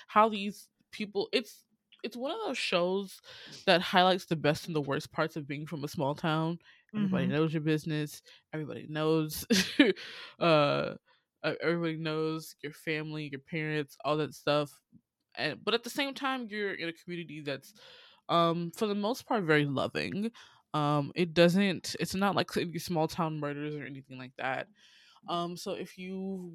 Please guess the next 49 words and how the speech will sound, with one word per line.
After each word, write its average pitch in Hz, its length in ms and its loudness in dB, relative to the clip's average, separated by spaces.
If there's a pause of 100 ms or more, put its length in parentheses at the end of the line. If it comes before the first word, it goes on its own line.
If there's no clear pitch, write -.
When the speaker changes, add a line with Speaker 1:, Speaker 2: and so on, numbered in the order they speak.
Speaker 1:
watched - 840 -4 (280)
Korean 185 320 -6
dramas 160 520 -6
and 160 120 -12
you 156 120 -12
want 156 340 -10
something 151 320 -12
a 147 140 -8
little 151 200 -6
bit 143 160 -8
new, 147 140 -12
a 151 40 -10
little 143 240 -10
bit - 100 -14
more 147 160 -12
fresh, - 640 -6 (560)
um, 151 400 -6 (100)
I 131 120 -2
highly, 156 580 -6 (100)
I 170 60 2
mean, 165 360 -6
I 147 60 -10
don't, 143 180 -10 (220)
mm, 151 200 -12 (200)
I - 80 -2
don't 175 160 -2 (180)
know 104 180 -8
if 120 60 -8
I 123 100 -2
highly 139 240 -2
recommend, - 460 -10
'cause 160 140 -6
I 147 80 2
don't 208 80 -2
even 226 140 0
have 185 120 -2
a 147 60 -6
rating 139 260 -6
for 143 140 -18
the 139 80 -12
show 143 280 -6
overall. 139 480 -4 (200)
<laughs> 311 800 2
Speaker 2:
<laughs> - 20 -20 (1040)
Speaker 1:
Um, 214 640 -2
but 220 380 0
I 247 80 6
recommend 254 500 0
it. 254 180 2